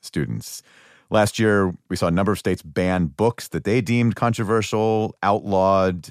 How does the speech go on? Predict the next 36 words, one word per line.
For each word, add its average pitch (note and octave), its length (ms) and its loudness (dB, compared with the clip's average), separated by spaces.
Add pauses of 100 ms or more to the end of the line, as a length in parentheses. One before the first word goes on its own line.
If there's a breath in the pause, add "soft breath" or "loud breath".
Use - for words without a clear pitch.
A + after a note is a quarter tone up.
so-called F#2+ 360 -2
critical F2+ 340 -2
race F#2+ 240 0
theory G2 340 2
from F2 200 -4
curriculums, G2 720 0
and E2 180 2 (380 loud breath)
restricted F2+ 400 -2
teachers E2 360 -4
from D#2 200 -2
talking D#2+ 280 0
about D2+ 220 0
L D#2+ 140 0
G D2 100 -6
B D2 140 -4
T - 160 -8
Q D2 280 -4
issues C2 520 -4 (480 soft breath)
with E2 160 -4
students. - 540 -6
But D#2+ 180 -4 (100)
th-, B2 180 -2
this D3+ 180 2
is B2+ 120 2
the - 100 -4
first - 400 0
time E2 180 0
that D2 100 -2
a - 20 -8
state E2 200 -2
has D2 100 -4
actually D#2 240 -2
rejected D2+ 520 -2
an C#2+ 100 -4
A D#2 160 -4
P C2 420 -4